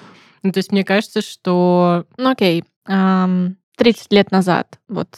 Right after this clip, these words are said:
Speaker 2: там наши родители, да, мы можем
Speaker 1: Мгм.
Speaker 2: представить их поколение. Ам, как думаете, у них, э, было больше или меньше времени, чем у нас?
Speaker 1: Я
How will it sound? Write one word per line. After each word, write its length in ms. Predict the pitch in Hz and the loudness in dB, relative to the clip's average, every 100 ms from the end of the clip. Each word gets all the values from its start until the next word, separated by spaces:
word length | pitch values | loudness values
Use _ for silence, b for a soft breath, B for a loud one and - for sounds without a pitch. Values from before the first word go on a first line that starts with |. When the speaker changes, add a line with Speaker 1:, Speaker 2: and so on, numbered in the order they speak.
| - | -16
Speaker 2:
там 180 | 180 180 | -8 0
наши 240 | 190 - | 0 0
родители, 400 | 185 196 294 254 | -4 -4 -4 -2
да, 140 | 196 190 | 2 2
мы 120 | 180 | 2
можем 240 | 185 196 190 | 2 2 2
Speaker 1:
Мгм. 80 | 208 | 0
Speaker 2:
представить 440 | 185 - 180 175 | -2 0 -2 -2
их 80 | - | -8
поколение. 600 | - - 185 170 156 - B B B B B - | -8 -2 0 0 -6 -10 B B B B B -10
Ам, 260 | 190 180 | -6 -4
как 180 | 175 214 | 0 4
думаете, 460 | 208 208 175 170 185 | 4 4 2 -2 -2
у 20 | |
них, 280 | 185 196 - | 0 0 0
э, 260 | 190 180 180 | 0 2 0
было 340 | 180 185 180 180 - | 2 2 2 -2 -12
больше 480 | - 185 208 320 - | -8 0 0 0 0
или 100 | 214 | 2
меньше 360 | 202 202 180 - | 4 4 2 0
времени, 380 | 185 175 175 170 | 0 0 -2 -6
чем 220 | - 175 | -6 -8
у 40 | |
нас? 340 | 165 - 196 _ | -6 -10 -14 _
Speaker 1:
Я 300 | - 220 214 | -12 -6 -6